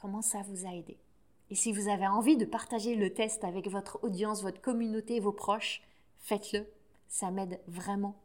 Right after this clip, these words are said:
que vous m'aidiez à le diffuser. Amusez-vous. Amusez-vous avec vos paradoxes. Avec les paradoxes du business, avec les paradoxes de la vie.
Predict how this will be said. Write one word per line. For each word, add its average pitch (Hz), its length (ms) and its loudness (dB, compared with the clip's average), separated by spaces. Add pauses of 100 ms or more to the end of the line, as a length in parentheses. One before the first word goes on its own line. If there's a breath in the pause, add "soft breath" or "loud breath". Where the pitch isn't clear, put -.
que 208 100 -8
vous 185 160 -6
m'aidiez 190 340 -2
à 160 40 -6
le 165 60 -6
diffuser. 165 500 -8 (2500 soft breath)
Amusez-vous. 190 720 -2 (640)
Amusez-vous 220 920 0
avec 180 300 -6
vos 175 160 -6
paradoxes. 170 840 -8 (840)
Avec 208 240 -2
les 214 100 2
paradoxes 208 580 2
du 196 140 -2
business, 180 500 -2
avec 190 260 -4
les 202 80 4
paradoxes 208 580 0
de 196 120 -2
la 196 180 2
vie. 185 180 -8